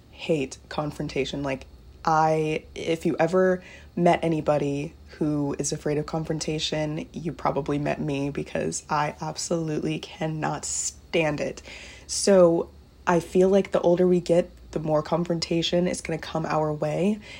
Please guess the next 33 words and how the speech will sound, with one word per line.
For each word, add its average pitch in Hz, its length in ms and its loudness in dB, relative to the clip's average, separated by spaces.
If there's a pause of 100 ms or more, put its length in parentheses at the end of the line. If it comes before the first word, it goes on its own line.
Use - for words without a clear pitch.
(220)
and 170 260 4
we 175 100 4
need 170 200 2
to 160 80 -2
start 151 300 0
combating 147 420 -2
it - 160 -4
because 143 560 -2
it's, - 360 0 (100)
it's 165 240 0
never 147 200 2
going 151 280 0
away. 165 200 4
It's 170 140 -2
gonna 202 180 0
be 214 140 0
there 214 400 0 (640)
pretty 226 320 2
much 180 260 2
forever. 156 420 -2 (360)
So 208 360 4
instead 190 320 4
of 202 60 6
avoiding 185 360 4
it, 180 140 0
let's 180 200 0
talk 175 240 2
about 175 260 2
it, 208 300 2
let's 160 240 -4
grow 156 180 0
from 165 240 -2
it, 196 160 2